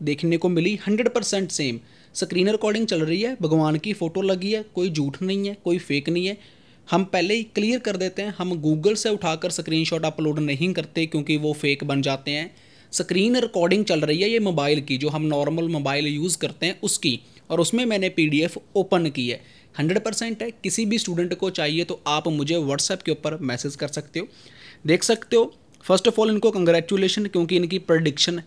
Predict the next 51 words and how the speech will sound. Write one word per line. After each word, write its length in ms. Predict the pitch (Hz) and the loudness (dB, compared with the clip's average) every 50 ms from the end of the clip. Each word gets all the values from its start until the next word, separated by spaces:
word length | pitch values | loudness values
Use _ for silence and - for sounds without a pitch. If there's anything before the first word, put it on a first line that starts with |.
| - - - | -12 -4 -2
हिट 180 | 175 175 - 214 | -2 0 2 2
गई 220 | 202 185 180 170 | 2 2 2 2
है 140 | 165 170 175 | 2 2 0
स्पीकिंग 440 | - - - - 147 139 156 151 139 | -2 -4 -4 -4 -2 0 0 0 0
की। 200 | - 123 117 - - - - - - | 0 -4 -6 -6 -10 -16 -20 -16 -6
"सर 240 | - - 160 190 202 | -2 0 0 0 0
स्पीकिंग 500 | - - - - 170 160 - 202 202 175 | -2 -2 -2 -2 -2 0 0 0 2 2
बहुत 300 | 156 147 156 175 185 190 | 2 4 4 2 2 2
अच्छी 240 | 180 - - - 196 | 0 -2 0 0 2
हुई, 280 | 165 165 165 214 - - - - - - - _ - | 2 2 2 0 -2 -8 -20 -20 -20 -20 -10 _ 2
मुझे 240 | 170 170 160 220 220 | 4 6 8 8 6
ट्वेंटी 320 | 226 220 202 190 - 226 | 6 4 0 0 0 -2
सेवन 320 | 220 - 202 190 185 196 | -2 0 0 2 2 2
नंबर 260 | 196 190 190 180 175 175 | 2 2 2 2 0 0
क्यू 200 | 160 175 170 160 | 0 0 0 0
कार्ड 200 | - 160 147 135 | 0 0 2 2
आया", 180 | 131 123 131 | 0 0 0
because 320 | 143 147 143 185 214 220 214 | -2 0 0 0 0 0 0
हम 260 | 196 - 202 208 202 | -2 -2 -2 -2 -2
पन्द्रह 400 | - 196 180 165 170 175 185 196 | -2 -2 0 2 2 2 0 0
से 260 | - 196 190 190 196 - - | -2 -2 -2 -4 -4 -8 -4
बीस 320 | 151 147 160 180 175 160 - | -2 0 0 0 -2 -4 -6
क्यू 280 | 156 - - 185 190 | -8 -4 0 0 2
कार्ड 220 | 190 190 190 185 175 | 2 2 2 2 2
देते 280 | 165 151 147 151 170 | 2 2 2 2 0
हैं 380 | 175 190 - - - 214 233 254 | -2 -2 -2 -4 -4 -4 -2 0
only 220 | 262 262 240 226 | 0 0 0 0
स्पीकिंग 440 | 208 - - 147 139 139 - 147 135 | -2 -4 -4 -4 -4 -2 -2 -4 -2
के, 160 | 127 120 110 - - - - - - | -2 -4 -6 -6 -10 -20 -20 -18 -8
तो 60 | - 190 | -4 -2
उसी 180 | 190 - 233 | 2 2 4
में 100 | 233 240 | 4 4
से 100 | 220 247 | 2 0
उनको 200 | 226 220 214 220 | 0 2 2 2
देखने 320 | 185 180 170 - 175 190 190 | 4 2 2 2 0 -2 0
को 120 | 185 208 | 0 0
मिला। 260 | 202 160 143 160 185 - - - - - - 151 | 0 2 0 0 -2 -6 -12 -20 -20 -18 -6 0
But 220 | 165 233 233 - | 2 2 2 0
उन्होंने 280 | - - 190 196 214 226 | -2 -2 0 2 2 2
हमारे 300 | 214 208 190 170 170 180 | 2 2 2 0 0 0
साथ 180 | - 190 180 190 | -2 -4 -4 -4
एक 120 | 180 - | -6 -6
प्रॉब्लम 360 | - - 165 156 156 147 143 | -4 -2 0 2 2 2 2
शेयर 220 | 131 - 139 135 135 | 0 -2 -2 -4 -4
करी 260 | 139 131 120 127 131 - - - - - - | -4 -4 -4 -6 -6 -10 -16 -20 -14 -4 -2
कि 80 | 214 | 0
"सर 200 | - 226 233 240 | 2 2 2 2
मेरे 360 | 233 202 170 170 175 180 190 190 | 0 0 2 2 4 4 4 4
से 220 | - 208 196 208 | 2 0 -2 -2
फॉलोअप 640 | 202 - - 180 170 170 170 180 196 214 214 214 - | -4 -2 0 2 2 4 4 4 4 2 0 -4 -6
क्वेश्चन 480 | 208 - 202 190 180 - 220 214 214 | -4 -2 0 0 0 0 0 -2 -2